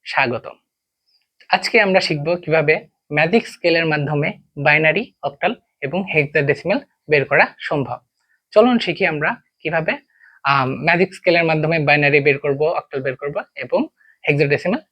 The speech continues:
বের করব। তো আমরা এখানে দুইটা অঙ্ক দেখতে পাচ্ছি, একটা ষাট সিক্স শূন্য সিক্স জিরো আর কি,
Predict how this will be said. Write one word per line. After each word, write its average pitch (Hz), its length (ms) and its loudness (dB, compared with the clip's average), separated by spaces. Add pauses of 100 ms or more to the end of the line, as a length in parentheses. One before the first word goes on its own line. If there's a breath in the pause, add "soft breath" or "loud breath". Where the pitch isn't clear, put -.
বের 156 160 6
করব। - 160 -12 (840 soft breath)
তো 180 60 4 (140)
আমরা 175 220 2
এখানে 175 220 2 (300)
দুইটা 185 240 0
অঙ্ক 160 120 -2 (120)
দেখতে 151 200 -4
পাচ্ছি, 147 180 -6 (100)
একটা 147 160 0 (480)
ষাট 170 360 2 (1400)
সিক্স 214 280 0
শূন্য 151 260 0 (160)
সিক্স 165 200 2
জিরো 131 200 2
আর - 140 -4
কি, 202 80 -8